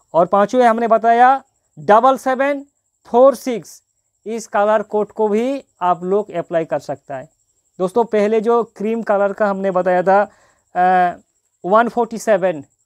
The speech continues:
जिसका कलर कोड है दोस्तों, ये कलर कोड सबसे ज़्यादा बेहतरीन हमारे हिसाब से है दोस्तों। अब ये पाँचों में से आप चूज़ कर सकते हैं, ऐसा नहीं कि भैया इनमें से ही हमें चूज़ करना है, और भी ज़्यादा आपके लिए ऑप्शन है, सिर्फ हमने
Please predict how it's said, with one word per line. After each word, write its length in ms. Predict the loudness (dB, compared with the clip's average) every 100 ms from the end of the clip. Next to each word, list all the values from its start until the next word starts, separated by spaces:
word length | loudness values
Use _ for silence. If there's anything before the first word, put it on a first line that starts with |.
| _
जिसका 280 | -12 -8 -6
कलर 320 | -4 -2 -2 -2
कोड 200 | -6 -8
है 100 | -10
दोस्तों, 320 | -12 _ _ _ _ _ _ _ _ _
ये 260 | -2 2 2
कलर 360 | 4 2 2 0
कोड 300 | -2 -2 -2 -8 _ _
सबसे 300 | -10 -8 -4
ज़्यादा 280 | -2 0 0
बेहतरीन 580 | -2 -4 -2 -2 -2 -2
हमारे 340 | -4 -2 -2
हिसाब 300 | -4 -4 -4
से 160 | -4 -8
है 160 | -8
दोस्तों। 320 | -10 -10 -12 -14 _ _ _ _ -2
अब 160 | 2
ये 120 | 2 2
पाँचों 420 | 0 0 0 -2
में 120 | -2
से 140 | -4 -2
आप 240 | 0 -2 _
चूज़ 300 | -4 -2 -2
कर 120 | -2
सकते 280 | 0 -2 2
हैं, 140 | 2 2
ऐसा 220 | 0 -2
नहीं 260 | -2 -4 -4
कि 120 | -6
भैया 380 | -6 -2 -4 -4 _ _ -8
इनमें 260 | -2 2 2
से 120 | 2
ही 60 | 0
हमें 240 | 0 -4
चूज़ 260 | -4 -8 -6
करना 300 | -6 -6 -12
है, 140 | -14 _ _ _ _
और 180 | 2 2
भी 100 | 4
ज़्यादा 260 | 2 4 2
आपके 200 | 2 -2
लिए 120 | -2
ऑप्शन 340 | 0 -2 -6 -6
है, 120 | -6
सिर्फ 200 | -8 -6
हमने 260 | -6 -4